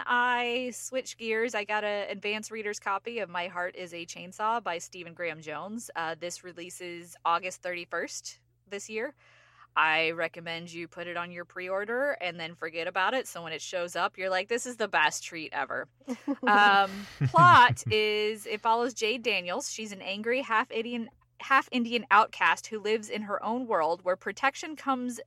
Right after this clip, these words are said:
Speaker 1: from an unusual source, horror movies, particularly slasher movies. She's, uh, slasher obsessed.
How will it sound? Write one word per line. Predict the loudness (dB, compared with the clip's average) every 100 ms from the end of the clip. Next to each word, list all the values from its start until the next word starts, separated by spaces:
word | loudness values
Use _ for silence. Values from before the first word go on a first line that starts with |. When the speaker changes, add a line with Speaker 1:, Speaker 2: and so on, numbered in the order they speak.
| -8
Speaker 1:
from | -6
an | -6
unusual | -8 -8 -4 -4
source, | -4 -6 -8 -12 -2
horror | 6 6
movies, | 4 -8 -12 -16 -20 -20 -20 _ -4
particularly | 0 0 0 -2 0 2 0 -2 -8
slasher | -8 6 6 6 -2
movies. | -8 -8 -8
She's, | -10 -10 -12 -14 -4
uh, | 0 2 2
slasher | -2 -2 -2 -2
obsessed. | -8 -4 -4 -6